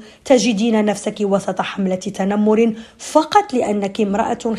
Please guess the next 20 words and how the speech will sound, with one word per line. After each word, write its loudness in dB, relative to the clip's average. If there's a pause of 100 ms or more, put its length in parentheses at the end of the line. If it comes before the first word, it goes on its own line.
خارج 0
مقاييس 0
الجمال 0
التي -6
حددوها -4
لك. -8 (760)
زهرة 4
حارسة 2
مرمى 4
شجاعة 0 (240)
لعبت 4
بمهنية 4
ورفعت 2
علم 2
وطنها، -4 (300)
وأنت -2
تتنمر 2
عليها؟ 2 (320)
اسأل 4
نفسك، -2